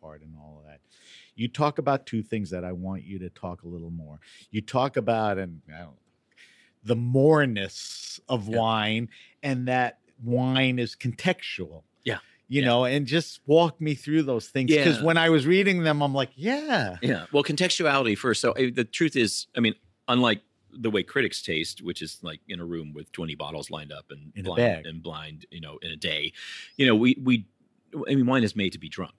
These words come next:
Speaker 2: and it,
Speaker 1: Right.
Speaker 2: and, and ideally with, with other people. Um, though it's, can
Speaker 1: It's
Speaker 2: be
Speaker 1: a
Speaker 2: very nice
Speaker 1: social
Speaker 2: thing.
Speaker 1: thing,
Speaker 2: It's
Speaker 1: a
Speaker 2: a social
Speaker 1: social
Speaker 2: thing.
Speaker 1: lubricator.
Speaker 2: Yeah,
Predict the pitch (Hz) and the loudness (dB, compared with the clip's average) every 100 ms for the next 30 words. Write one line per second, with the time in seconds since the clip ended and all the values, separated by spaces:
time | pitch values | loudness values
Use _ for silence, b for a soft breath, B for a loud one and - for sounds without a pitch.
0 | _ _ _ - 101 95 101 101 104 104 | _ _ _ -8 -4 -2 -2 -4 -4 -6
1 | - 101 107 104 95 92 98 85 - - | -4 -2 0 0 0 -2 -8 -10 -14 -10
2 | 98 78 92 87 78 82 67 _ _ 101 | -10 -10 -14 -16 -16 -18 -18 _ _ -12
3 | 85 73 73 - 95 90 - _ _ _ | -12 -14 -8 -2 -2 -2 -10 _ _ _
4 | - 110 - 95 107 127 139 139 - 147 | -4 -2 0 2 4 6 6 6 4 4
5 | 143 135 - 143 135 131 117 131 139 139 | 6 4 2 4 4 4 2 4 4 4
6 | 135 135 131 127 123 110 127 117 120 127 | 4 6 8 8 6 4 4 4 2 2
7 | 131 107 | 4 2